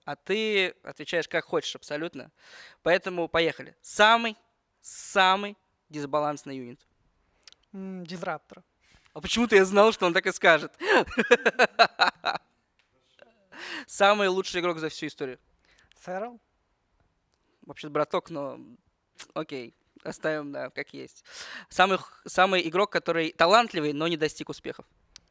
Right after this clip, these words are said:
Speaker 2: Лайф.
Speaker 1: Мне нечего здесь прокомментировать. <laughs> Э, как ты думаешь, игроки, когда вышел Wings of Liberty, из какой игры были более скилловые игроки? Из Варкрафта или Старкрафта?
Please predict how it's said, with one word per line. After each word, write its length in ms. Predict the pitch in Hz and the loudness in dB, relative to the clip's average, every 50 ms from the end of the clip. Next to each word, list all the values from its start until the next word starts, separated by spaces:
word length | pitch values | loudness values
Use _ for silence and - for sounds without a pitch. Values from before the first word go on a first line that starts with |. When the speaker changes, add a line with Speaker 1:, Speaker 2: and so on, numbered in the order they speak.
| _ _ _ | _ _ _
Speaker 2:
Лайф. 480 | - 175 175 175 170 160 _ _ - _ _ _ _ _ _ _ _ _ _ _ _ _ _ _ _ _ _ _ _ _ _ _ _ _ _ _ _ _ _ _ _ _ _ _ _ _ _ _ _ _ _ _ _ _ _ _ _ _ _ _ _ - | -12 -10 -8 -8 -8 -10 _ _ -20 _ _ _ _ _ _ _ _ _ _ _ _ _ _ _ _ _ _ _ _ _ _ _ _ _ _ _ _ _ _ _ _ _ _ _ _ _ _ _ _ _ _ _ _ _ _ _ _ _ _ _ _ -18
Speaker 1:
Мне 480 | 139 143 147 143 139 135 131 110 110 | -14 -12 -12 -10 -10 -12 -12 -14 -14
нечего 380 | 110 131 135 131 - - 131 123 | -14 -16 -16 -14 -14 -14 -14 -14
здесь 160 | 110 123 - | -14 -16 -18
прокомментировать. 960 | - - 127 - 135 135 135 143 - - 185 165 165 151 156 - - - - _ - - - - - - - | -16 -16 -14 -12 -12 -12 -12 -12 -10 -8 -6 -4 -4 -4 -6 -8 -12 -20 -20 _ -20 -20 -20 -20 -20 -20 -18
<laughs> 920 | - - - - - 208 - - - 202 - - 202 - - - - - _ _ _ _ _ _ - - - - - - - - | -18 -14 -10 -6 -4 -4 -2 0 0 0 2 0 -2 -2 -4 -16 -16 -16 _ _ _ _ _ _ -20 -18 -16 -16 -14 -16 -14 -8
Э, 420 | - 160 151 151 151 151 151 147 147 135 - _ _ _ | -4 0 2 2 2 2 0 -2 -2 -4 -8 _ _ _
как 160 | - 196 202 - | 0 0 0 2
ты 100 | 214 190 | 0 0
думаешь, 400 | 196 185 160 143 139 - - - | 0 0 0 -2 -4 -6 -10 -12
игроки, 460 | - 147 160 160 165 170 - - 214 | -10 -4 0 0 0 0 -2 -8 -8
когда 200 | - 175 156 160 | -6 -4 -2 0
вышел 220 | 165 170 170 - 160 | 0 -2 -2 -2 -2
Wings 220 | 160 160 147 - | -2 -4 -4 -6
of 60 | 151 - | -10 -8
Liberty, 500 | 165 156 143 139 147 - - 143 139 113 - - | -8 -4 -4 -6 -6 -8 -10 -10 -10 -10 -10 -12
из 100 | 143 135 | -12 -8
какой 320 | - 165 - - 196 185 165 | -6 -6 -4 0 0 0 0
игры 340 | 156 156 160 190 220 220 196 | 0 0 -2 -2 -2 -4 -6
были 380 | 165 147 147 156 151 151 147 147 | -8 -10 -8 -4 -2 -2 -2 -2
более 280 | 143 147 156 151 151 143 | -2 -2 -2 -2 -2 -4
скилловые 400 | - - - 156 151 143 139 139 | -6 -6 -6 -6 -4 -4 -6 -6
игроки? 220 | 143 139 - 147 | -8 -8 -8 -8
Из 80 | 151 143 | -4 -2
Варкрафта 420 | 151 160 - 196 196 - - 156 | -2 0 2 0 -2 -2 -4 -10
или 80 | 139 143 | -10 -10
Старкрафта? 540 | - - 147 139 - 143 135 - _ _ | -8 -8 -8 -6 -4 -4 -6 -6 _ _